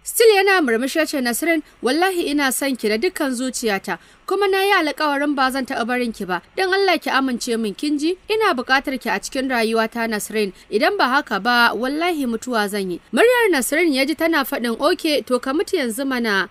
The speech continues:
Sai kawai ya fashe da dariya. Ita ma bata san lokacin da dariyar ta subuce mata ba. Jawahir ma dariya ta saki tana faɗin,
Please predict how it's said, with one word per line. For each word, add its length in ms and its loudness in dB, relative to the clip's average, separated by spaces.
Sai 220 0
kawai 300 0
ya 100 0
fashe 300 -4
da 80 -6
dariya. 280 0
Ita 180 2
ma 220 2
bata 160 -2
san 220 -2
lokacin 360 -2
da 60 -4
dariyar 340 -2
ta 80 -6
subuce 440 -6
mata 260 -6
ba. 220 -4
Jawahir 500 0
ma 200 0
dariya 440 0
ta 100 -4
saki 280 -4
tana 300 -2
faɗin, 480 -2